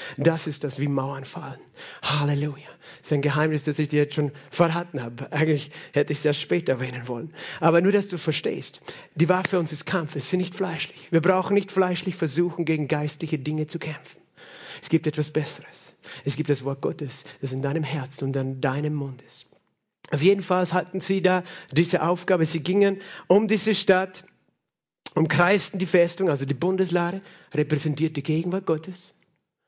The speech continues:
le-, den neuen Bund für uns, das Widerhorn, das geblasen wurde. Und uns,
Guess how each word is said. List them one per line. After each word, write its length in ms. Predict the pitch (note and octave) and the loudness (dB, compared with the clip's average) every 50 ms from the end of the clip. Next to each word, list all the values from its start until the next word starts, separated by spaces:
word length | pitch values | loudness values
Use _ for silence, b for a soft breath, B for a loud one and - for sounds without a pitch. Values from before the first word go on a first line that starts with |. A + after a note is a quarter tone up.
| _ _ _ _ _ _ - | _ _ _ _ _ _ -2
le-, 200 | E3 C#3+ D#3 C#3+ | 2 2 2 4
den 200 | C#3+ D#3 D3 D3 | 4 4 4 4
neuen 300 | D3+ D3+ E3 F3+ G3 E3 | 4 4 4 4 4 4
Bund 260 | D#3+ E3+ E3+ F#3 F3+ | 4 2 2 0 0
für 180 | - G#3 - | 0 0 0
uns, 380 | - E3 E3 E3+ E3 - - - B B B B B | 2 0 -4 -6 -8 -10 -14 -18 B B B B B
das 240 | - D3+ D#3 D3 D3 | 0 0 0 2 2
Widerhorn, 440 | D#3 G3 G3 G3 F#3 F3 F#3 F3+ F3+ | 4 4 4 4 4 4 4 4 4
das 180 | F3+ F3 - | 2 0 0
geblasen 480 | - F#3 D3+ D#3 E3 E3 E3 E3 F3+ D#3+ | 0 0 2 2 2 0 0 0 0 2
wurde. 160 | D#3 D#3+ E3 E3 B B B B B | 2 2 2 0 B B B B B
Und 240 | - F#3 F3 E3+ F3 | 4 4 4 6 6
uns, 400 | G#3 A3+ A#3 F3+ D3 - - - | 6 6 6 4 -2 -6 -12 -10